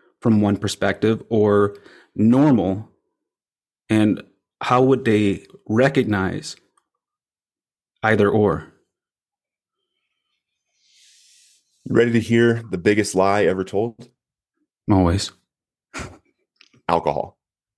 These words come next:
Speaker 2: It's the biggest lie ever told. There is absolutely no amount of alcohol that is good for you in any way. You remember that study that said,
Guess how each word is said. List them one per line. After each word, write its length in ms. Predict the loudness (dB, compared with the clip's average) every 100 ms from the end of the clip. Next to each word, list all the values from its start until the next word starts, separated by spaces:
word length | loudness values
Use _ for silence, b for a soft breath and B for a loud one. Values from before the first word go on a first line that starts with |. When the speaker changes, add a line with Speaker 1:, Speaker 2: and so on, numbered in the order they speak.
| _ _ _ _ _ _ _ _ _
Speaker 2:
It's 160 | -6 -4
the 80 | -6
biggest 420 | -2 -2 0 0
lie 200 | 2 4
ever 160 | 2
told. 320 | 0 0 0 2
There 140 | 0
is 140 | 0 -2
absolutely 720 | -2 -2 -4 -4 -4 -2 -2
no 320 | -2 0 2 2
amount 320 | 0 0 -2
of 100 | -2
alcohol 680 | -2 -2 -4 -2 -2 -4 _ _ _ _
that 200 | -2 0
is 280 | 0 0 -4 -14
good 220 | -4 -4 -2
for 140 | -2
you 340 | 0 0 -2 -4
in 280 | -4 -4 -8 _
any 220 | 0 0
way. 300 | 0 -2 -4 _ _ _ _ _ _
You 80 | -2
remember 200 | 0 2
that 160 | 0 0
study 240 | 0 0
that 140 | -2 -4
said, 280 | -4 -4